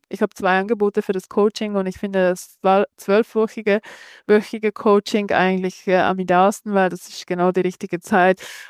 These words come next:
wo die Menschen auch in die Routine kommen, wo sie mir wirklich, äh, regelmäßig die Posts liefern. Äh, oft machen sie das halt für beides oder für die Company Page und für sie oder, oder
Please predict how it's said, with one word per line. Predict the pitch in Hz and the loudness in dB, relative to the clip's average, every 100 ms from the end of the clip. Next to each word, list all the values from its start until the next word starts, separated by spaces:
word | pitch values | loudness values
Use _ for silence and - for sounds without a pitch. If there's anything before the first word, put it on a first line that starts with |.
| - | -12
wo | 185 185 | -2 0
die | 190 202 | 0 2
Menschen | 180 196 - | 2 0 0
auch | 175 180 | 0 0
in | 190 | -4
die | 185 | -6
Routine | 180 175 - 208 196 190 | -8 -8 -8 -6 -2 -2
kommen, | 214 175 180 175 | 0 0 0 0
wo | 175 | -2
sie | 185 | -2
mir | 180 175 170 | -2 0 0
wirklich, | 180 - 175 - | 0 -2 -8 0
äh, | - 170 165 | 4 4 4
regelmäßig | 190 185 180 170 - 180 - | 2 0 -2 -4 -6 -14 -10
die | 180 | -10
Posts | 170 208 185 190 - | -2 0 0 0 -6
liefern. | 190 185 185 185 180 180 - - - | -6 -6 -4 -4 -4 -8 -14 -18 -10
Äh, | - - - | -8 -8 -8
oft | - 190 180 - | 2 2 2 0
machen | 185 185 | 0 -2
sie | 202 | -6
das | 185 185 | -4 0
halt | 190 170 | 2 2
für | - | 2
beides | 170 151 185 196 180 | 4 4 4 0 -2
oder | 170 | -8
für | - 180 | -2 -2
die | 180 | -2
Company | - 175 196 175 | -2 -2 0 -2
Page | 175 170 175 | 2 2 2
und | - 175 | -2 -6
für | 185 | -4
sie | 185 - 180 175 | -4 -4 -2 0
oder, | 160 - - | 0 -2 -6
oder | 160 | -8